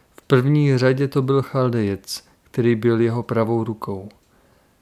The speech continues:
Vykonával zvláštní funkci guvernéra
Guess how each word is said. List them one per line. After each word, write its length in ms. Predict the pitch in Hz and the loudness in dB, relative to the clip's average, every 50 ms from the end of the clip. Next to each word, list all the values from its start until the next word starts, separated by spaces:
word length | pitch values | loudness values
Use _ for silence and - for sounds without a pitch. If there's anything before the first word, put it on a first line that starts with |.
| _ _ _ _ _ _ _ _ _ - | _ _ _ _ _ _ _ _ _ -4
Vykonával 640 | 123 - - 143 147 156 156 156 151 151 151 147 | -2 2 2 2 4 4 2 2 2 2 2 2
zvláštní 560 | 131 117 113 117 123 139 143 135 - - 156 135 | 2 2 4 6 6 6 4 0 -2 -4 -4 -4
funkci 500 | - - 135 139 143 - - - - 143 | -2 0 0 0 0 -2 -4 -4 -4 -2
guvernéra 960 | 120 120 120 120 123 131 127 123 131 131 131 135 135 135 131 139 143 135 120 | 2 2 4 4 4 4 4 2 2 2 2 2 2 2 2 2 0 0 -2